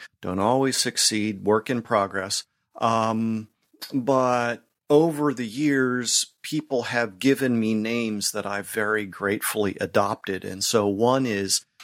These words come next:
there's, I hope to grow a group of people from all these different disciplines. And you can imagine how many now play into this.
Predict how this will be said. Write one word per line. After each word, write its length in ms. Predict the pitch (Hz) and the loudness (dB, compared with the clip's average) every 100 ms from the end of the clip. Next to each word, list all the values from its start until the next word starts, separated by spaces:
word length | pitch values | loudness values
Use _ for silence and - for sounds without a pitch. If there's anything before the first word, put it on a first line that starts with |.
| - | -8
there's, 480 | 131 135 131 - - - | 0 2 2 -2 -4 -4
I 100 | 117 | -4
hope 360 | 107 156 170 - | -2 -2 -2 -2
to 60 | 127 | -6
grow 420 | 117 131 135 127 | 0 2 4 2
a 60 | |
group 380 | - 120 131 - | 0 -2 -2 -4
of 160 | 117 - | -12 -10
people 460 | 139 135 - 104 - | -8 -6 -4 -4 -2
from 200 | 107 101 | -2 -2
all 240 | 113 139 156 | -2 -2 2
these 280 | 151 127 | 2 0
different 480 | - 131 131 135 95 | 0 0 2 -2 -2
disciplines. 640 | 117 127 120 - 95 90 104 | -2 0 -2 -4 -6 -6 -6
And 80 | 110 | -6
you 80 | |
can 160 | 113 117 | -6 -8
imagine 560 | 110 113 139 156 127 95 | -8 -4 -2 0 -2 -6
how 260 | 92 120 | -4 -2
many 380 | 117 117 127 120 | 0 0 2 2
now 420 | 101 107 113 107 | 2 2 2 -2
play 440 | - - 123 120 113 | -4 0 2 2 0
into 320 | 120 120 107 | -4 -4 -8
this. 420 | 90 92 - - | -8 -8 -4 -4